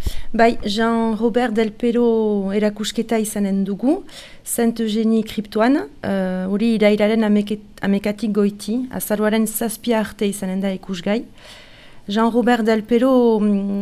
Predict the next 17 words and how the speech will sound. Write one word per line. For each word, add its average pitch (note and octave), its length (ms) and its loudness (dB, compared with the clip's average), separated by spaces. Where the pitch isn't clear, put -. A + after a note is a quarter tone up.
eh, G3+ 180 0
medikua G#3+ 480 0
da, A3+ 260 0
eta G#3 140 -4
bere G#3 380 2
bizia G#3+ 720 0
azkenean G#3 460 0
eramaiten G3+ 500 2
du G#3+ 80 0
medikuntza A3+ 800 0
eta G#3+ 300 2
pinturaren G#3+ 800 2
artean. G3+ 480 0
Konposaketak A#3+ 800 0
sortzen A#3 480 0
ditu A3+ 240 0
nun A3+ 300 6